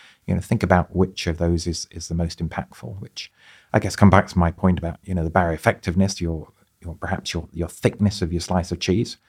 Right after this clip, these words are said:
And, and then Peter's really important point ab-, about the condition, about inspecting it. And, and, and those,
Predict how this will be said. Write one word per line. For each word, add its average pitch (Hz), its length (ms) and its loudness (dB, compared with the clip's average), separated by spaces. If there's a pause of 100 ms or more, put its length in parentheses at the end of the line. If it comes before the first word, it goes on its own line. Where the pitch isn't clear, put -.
(400)
And, 95 180 6
and 95 120 8
then 95 80 4
Peter's - 500 -2
really 120 260 4
important - 400 -10
point 92 300 0
ab-, - 260 -16
about 98 380 -2
the - 100 -10
condition, 95 480 0
about 87 240 -4
inspecting - 760 -4
it. - 160 -20
And, - 180 -6 (260)
and, 87 280 -8
and 90 160 -2
those, 98 400 6